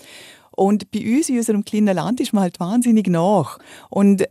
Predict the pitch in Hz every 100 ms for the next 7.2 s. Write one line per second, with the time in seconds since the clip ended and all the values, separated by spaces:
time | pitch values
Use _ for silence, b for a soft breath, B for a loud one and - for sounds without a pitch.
0 | 220 214 175 190 196 196 - 180 185 175
1 | 185 - 208 180 - 76 220 - 220 226
2 | - 214 180 214 - - - B B B
3 | - 196 151 202 285 240 - - _ _
4 | - 220 220 247 226 - 208 - 196 180
5 | 214 226 196 185 180 190 208 220 190 190
6 | - - 175 208 220 196 196 190 190 180
7 | 180 -